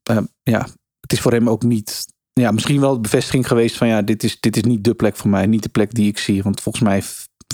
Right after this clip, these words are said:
vindt John Collins het inderdaad fijner. Jij noemde net A D, ik denk dat het een goede vergelijking is. Een soort, eh, ja, nummer één, nummer, nummer één B op een team als forward. Eh, en in combinatie met een Trae zou dat nog kunnen werken. Maar het is duidelijk dat, dat de Hawks kiezen voor een ander soort concept van het team.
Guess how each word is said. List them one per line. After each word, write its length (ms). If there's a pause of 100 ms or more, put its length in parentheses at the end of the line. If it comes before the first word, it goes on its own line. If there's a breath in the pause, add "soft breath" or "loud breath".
vindt 160
John 160
Collins 280
het 140
inderdaad 340
fijner. 340
Jij 100
noemde 200
net 180
A 120
D, 60
ik 140
denk 120
dat 100
het 80
een 60
goede 160
vergelijking 520
is. 160 (640 loud breath)
Een 80
soort, 340
eh, 240 (220)
ja, 280 (180)
nummer 340
één, 260
nummer, 300
nummer 300
één 180
B 40 (180)
op 140
een 80
team 320
als 220
forward. 440
Eh, 120 (200 soft breath)
en 120
in 100
combinatie 460
met 120
een 80
Trae 220
zou 180
dat 140
nog 120
kunnen 220
werken. 280
Maar 100
het 60
is 60
duidelijk 300
dat, 140 (140)
dat 120
de 80
Hawks 260
kiezen 260
voor 180
een 160 (160)
ander 200
soort 180
concept 320
van 120
het 120
team. 260